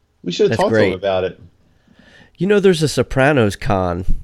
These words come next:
Speaker 2: Did, did, did you get, I think I shared something with you. There's a Sopranos con coming up, I wanna say, in September.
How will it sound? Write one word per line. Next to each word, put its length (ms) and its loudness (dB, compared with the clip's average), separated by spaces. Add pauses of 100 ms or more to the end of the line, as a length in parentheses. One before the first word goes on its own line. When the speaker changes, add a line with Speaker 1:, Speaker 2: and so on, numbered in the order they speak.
(160)
Speaker 2:
Did, 240 -2
did, 180 -4
did 160 -6
you 100 -4
get, 220 2
I 60 4
think 160 6
I 80 4
shared 320 2
something 180 -4
with 160 -6
you. 60 -2
There's 200 -4
a 80 -4
Sopranos 680 -6
con 320 -6
coming 320 -6
up, 260 -8
I 60 -6
wanna 200 -8
say, 220 -8
in 120 -10
September. 640 -4